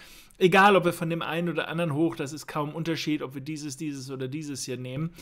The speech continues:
wir kommen auf jeden Fall unter diese achtundsiebzig sechser Marke. Achtundsiebzig sechs, das ist verdammt viel. Und jetzt gehen wir mal eine Trickkiste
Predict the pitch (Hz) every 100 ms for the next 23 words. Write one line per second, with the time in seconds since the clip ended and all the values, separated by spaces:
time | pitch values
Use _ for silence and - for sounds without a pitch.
0 | - - _ _ _ _ - - 156 139
1 | - 135 131 165 - 143 - 135 135 165
2 | 175 - 151 147 - 165 180 185 175 165
3 | 156 170 - 143 - 156 151 160 - 151
4 | 135 143 - 151 131 113 110 117 - 185
5 | 185 - 208 220 - 208 190 240 - 190
6 | 190 226 - 185 175 185 254 - - 254
7 | 180 156 175 - 247 226 185 - 180 214
8 | - 220 208 - - - - - 196 -
9 | - 139